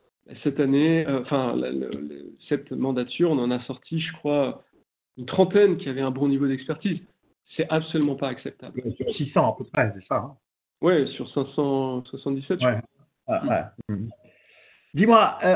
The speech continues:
Speaker 2: on, on a parlé de la technologie pendant le domaine de la santé par rapport aux questions, euh, épidémiologiques. Euh, par rapport à l'industrie, euh, on sait que on a eu beaucoup de, euh,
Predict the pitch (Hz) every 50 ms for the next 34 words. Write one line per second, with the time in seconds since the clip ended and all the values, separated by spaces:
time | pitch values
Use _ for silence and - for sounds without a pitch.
0 | - - - 202 196 - 202 214 208 208 208 - 196 196 196 185 180 180 180 170
1 | 170 190 175 165 156 143 151 156 156 143 131 131 131 120 120 127 120 120 113 120
2 | 117 - - 160 151 160 185 180 180 180 180 - 123 120 123 120 - 117 120 120
3 | 117 - 117 110 - - 120 113 117 113 107 98 101 104 95 - - 110 110 110
4 | 107 104 110 110 113 113 131 147 147 156 180 175 180 175 - - - 135 135 127
5 | - - - - - 220 240 240 - 240 196 170 156 156 143 123 - - - 143
6 | 127 110 113 107 - _ _ _ _ _ _ _ _ _ _ 110 113 117 117 113
7 | 113 117 110 107 - - 131 123 - - 147 143 143 131 113 110 107 107 104 -
8 | - 113 117 117 113 113 110 107 107 107 107 110 117 110 104 104 120 117 - -
9 | 123 117 104 98 95 90 90 90 90 90